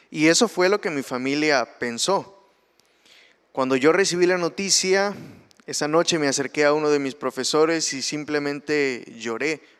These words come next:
porque tenía miedo. Me puse a pensar,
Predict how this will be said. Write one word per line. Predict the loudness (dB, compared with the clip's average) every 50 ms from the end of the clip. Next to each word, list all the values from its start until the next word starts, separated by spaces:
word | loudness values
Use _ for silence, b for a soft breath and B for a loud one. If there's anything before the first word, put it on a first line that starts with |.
| b _
porque | -14 -10 -10 -10 -8
tenía | -8 -8 -6 -4 -2 -2 -2 -2
miedo. | -2 0 0 0 0 -2 -4 -8 b b b b b b b b b b b b b b _ _ _ -14
Me | -8 -6 -6 -6
puse | -6 -4 -2 0 2 2
a | 2 0
pensar, | -2 -2 -2 -2 0 0 2 2 0 0 -4